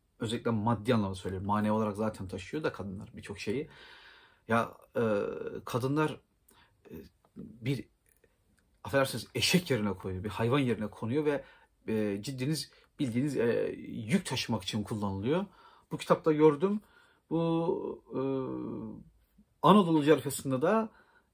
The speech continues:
e, yakın zamanlara k-, kadar görülen bir olaydı. Bir vakaydı.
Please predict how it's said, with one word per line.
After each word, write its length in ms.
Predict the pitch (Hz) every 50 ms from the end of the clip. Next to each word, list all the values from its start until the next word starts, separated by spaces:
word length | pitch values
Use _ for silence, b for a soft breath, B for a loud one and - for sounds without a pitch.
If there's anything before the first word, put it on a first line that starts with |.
| - -
e, 40 | 131
yakın 420 | 135 131 - 170 170 - - 180
zamanlara 480 | 151 156 143 131 123 117 113 107 110 110 110 107 107 -
k-, 220 | - - - -
kadar 280 | - - 120 107 131 165
görülen 460 | 185 175 208 233 240 233 220 196 165
bir 60 | 139
olaydı. 600 | 120 110 107 104 101 98 - 170 196 220 214 180 -
Bir 120 | - 160 135
vakaydı. 960 | 120 143 147 143 - - 180 - 135 143 135 120 101 120 139 180 202 214